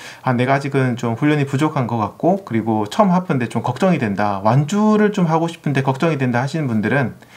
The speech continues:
어, 오늘 제가 얘기 드렸던 이 워크 브레이크 주법,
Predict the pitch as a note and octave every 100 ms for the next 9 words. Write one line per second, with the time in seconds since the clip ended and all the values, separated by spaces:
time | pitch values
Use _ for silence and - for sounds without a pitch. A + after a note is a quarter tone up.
0 | - - - - A2 G#2+ G2+ G2 D3+ D3
1 | E3 - C3+ B2 A2+ A2+ A2 C#3+ E3 E3+
2 | - _ B2 G#2+ F2+ - C3+ - G#3 E3+
3 | C#3+ C#3 C3+ - - A#2 -